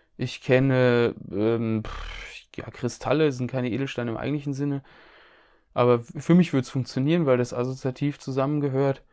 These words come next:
Es gibt Topaz, Opal, aber ich kann mir nicht immer ein Bild darunter vorstellen. Deswegen verwende ich das nicht und ich nehme auch an, dass es den meisten, die das anschauen, auch so geht.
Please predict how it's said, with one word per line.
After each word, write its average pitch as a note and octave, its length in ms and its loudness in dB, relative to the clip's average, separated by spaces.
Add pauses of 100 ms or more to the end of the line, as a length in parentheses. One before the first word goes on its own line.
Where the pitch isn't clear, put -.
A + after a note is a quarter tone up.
(840)
Es - 160 -10
gibt - 240 -8
Topaz, D#3 800 2
Opal, C#3 680 0
aber C3 180 2
ich B2 160 -2
kann D3 180 -2
mir D3 120 2
nicht C#3+ 300 -4
immer D3 160 2
ein C3+ 120 2
Bild C3 240 2
darunter B2 300 0
vorstellen. A#2 460 -2
Deswegen C3 280 -4
verwende B2+ 360 0
ich C#3+ 100 -6
das - 220 -4
nicht E3 280 0
und C3 100 -2
ich C3 120 -8
nehme C3 240 2
auch A#2+ 180 -2
an, B2 160 -2
dass C3 160 -4
es - 60 -12
den A#2+ 160 -4
meisten, B2 340 -6
die B2+ 80 -6
das B2 160 -6
anschauen, - 400 -6
auch F3+ 140 2
so - 160 -2
geht. D3 260 0